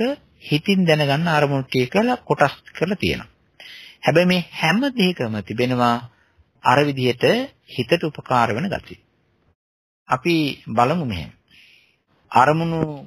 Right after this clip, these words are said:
කිව්වා දැන් අතීත වශයෙන්, වර්තමාන වශයෙන්, අනාගත වශයෙන් තියෙන හැම දෙයක්ම, අ, ආරම්මන ප්‍රත්‍යයෙන්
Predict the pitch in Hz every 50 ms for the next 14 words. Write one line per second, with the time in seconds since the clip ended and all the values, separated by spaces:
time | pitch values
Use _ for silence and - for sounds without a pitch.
0 | _ _ _ - 131 135 135 135 135 143 151 185 220 226 233 - _ _ _ _
1 | _ _ _ _ _ _ _ _ - - - _ - 117 123 123 120 110 101 -
2 | _ - 113 123 - - 185 202 208 202 202 196 196 190 - - 202 208 214 220
3 | 220 208 - - _ - - - _ _ _ - - _ - - - - 110 120
4 | 127 - - 175 175 180 180 185 185 190 190 190 185 - - 196 202 214 226 240
5 | 262 277 _ _ _ _ _ _ _ _ _ - 123 131 151 160 175 185 180 190
6 | 180 185 180 180 175 - 190 180 - 202 208 226 - - - _ _ _ _ -
7 | 107 113 131 147 185 214 247 220 185 175 180 202 220 220 - - 226 254 294 302
8 | 311 - _ _ _ _ _ _ _ _ _ _ _ - - 127 120 117 113 107
9 | 104 107 - _ - 120 123 139 160 180 196 208 208 208 214 208 214 202 - 190
10 | 190 - - - 208 220 240